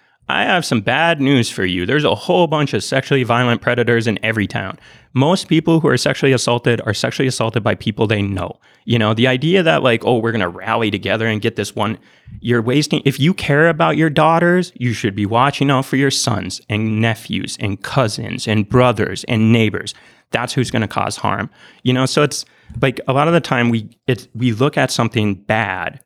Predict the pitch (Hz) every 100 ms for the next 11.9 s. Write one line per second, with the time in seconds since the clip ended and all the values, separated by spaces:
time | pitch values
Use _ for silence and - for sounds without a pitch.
0 | _ _ 117 113 107 - - - - 101
1 | 101 98 135 156 170 - 214 127 98 104
2 | 107 110 127 113 92 95 95 107 101 107
3 | - 160 170 - 208 311 123 - - 160
4 | 180 165 156 - 156 135 117 113 127 160
5 | 170 - 220 110 123 180 226 - 143 165
6 | - - 92 90 87 165 120 120 107 107
7 | 110 104 110 135 - 110 90 - 95 87
8 | - 117 123 - - - - _ _ _
9 | 123 131 135 156 165 165 - - - 117
10 | - 135 135 123 131 156 147 - 113 127
11 | 120 123 120 131 127 - 113 120 -